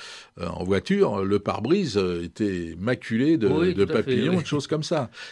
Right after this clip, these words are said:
Speaker 1: Et dans les stations-service, il y avait un seau avec une raclette et une éponge, et quand on mettait de l'essence dans la voiture, on avait le nécessaire pour nettoyer le pare-brise.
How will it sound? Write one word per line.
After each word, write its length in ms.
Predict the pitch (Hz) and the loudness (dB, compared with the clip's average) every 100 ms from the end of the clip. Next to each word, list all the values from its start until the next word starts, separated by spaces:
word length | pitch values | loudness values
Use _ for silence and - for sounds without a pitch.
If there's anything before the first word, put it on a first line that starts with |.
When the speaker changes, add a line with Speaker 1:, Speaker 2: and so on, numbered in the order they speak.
| - | -2
Speaker 1:
Et 140 | 107 | 2
dans 160 | 110 139 | 2 2
les 80 | 127 | 0
stations-service, 1040 | - 117 - 117 - 92 95 180 214 - 107 | 0 -2 0 -6 -2 -2 0 -2 -2 0 2
il 80 | |
y 80 | 107 | 4
avait 160 | 110 110 | 4 2
un 160 | 104 | 0
seau 300 | 95 - 185 | 0 0 2
avec 260 | 135 101 - | 2 -2 -4
une 80 | 101 | -2
raclette 500 | 98 98 135 143 - | -2 -2 -2 -2 -2
et 60 | |
une 160 | 95 92 | -4 -4
éponge, 460 | 87 - 165 196 120 | -6 -2 0 0 -2
et 60 | |
quand 240 | 92 117 110 | -4 -4 -2
on 540 | 101 95 90 85 82 | -4 -4 -6 -8 -8
mettait 300 | 95 104 117 | -4 -2 -2
de 60 | 95 | -4
l'essence 360 | 101 117 113 | -4 -2 -2
dans 80 | 98 | -2
la 120 | 90 | -4
voiture, 420 | 87 87 - 175 | -4 -6 0 0
on 140 | 151 104 | 0 -2
avait 240 | 101 101 | 0 0
le 100 | 95 | -2
nécessaire 640 | 95 92 92 - - 143 156 | -6 -6 -8 -10 -2 -2 -2
pour 160 | - 101 | -6 -4
nettoyer 380 | 104 110 120 | -4 -2 -2
le 80 | 156 | -2
pare-brise. 460 | 147 147 160 151 | -4 -4 -2 -4